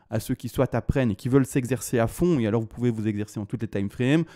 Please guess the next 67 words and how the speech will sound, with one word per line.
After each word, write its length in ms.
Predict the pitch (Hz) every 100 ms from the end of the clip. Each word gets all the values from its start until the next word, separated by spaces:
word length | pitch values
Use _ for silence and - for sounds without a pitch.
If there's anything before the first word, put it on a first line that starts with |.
| - -
ou 100 | 160
ceux 160 | 165
qui 140 | 170 151
font 140 | 131
du 100 | 110
scalping 500 | - 110 110 143 156
ou 40 |
des 60 | 113
choses 180 | - 135
comme 140 | 127
ça. 200 | - 85 - - 127
Moi, 120 | 127
personnellement, 560 | 127 - 117 117 107 - - _ -
je 100 | 107
ne 160 | 107 98
fais 240 | - 147
plus 160 | 165 170
cet 180 | 160
effort-là 600 | 135 - 107 110 135 - -
parce 200 | - -
que, 280 | 139 131 -
avec 220 | 113 110
l'expérience, 440 | 117 - 107 131 107
j'ai 60 |
bien 140 | 98 104
compris 300 | - - 120
que 140 | 117
ça 140 | 107 104
ne 60 |
servait 320 | 101 117 113
à 80 | 107
rien 280 | 101 127 147 - -
selon 520 | - - 185 190 226 180
mon 180 | 151
style 220 | 165 165 156
de 60 |
trade. 300 | 156 135 95 -
Si 140 | -
vous 80 | 101
avez 100 | 95
un 120 | 92 95
trade, 280 | - 117 98 - -
ou 120 | 107
en 60 | 98
tout 120 | -
cas 220 | 113 - -
un 120 | 139
style 200 | 127 -
de 60 | 117
trade 180 | - 113
différent, 440 | 98 95 127 165 - _
ça 120 | -
peut 240 | 85 147 185
peut-être, 500 | - 107 143 170 113
bien, 240 | 113 107 - _ -
bien 140 | 120
entendu, 240 | 107 123
vous 140 | 175 165
servir. 320 | 165 123 92
Mais 100 | 120
pour 180 | 123 165
moi, 160 | 175 202
ça 100 | 139
ne 60 |
me 60 | 123
sert 200 | - -
plus, 220 | 151 180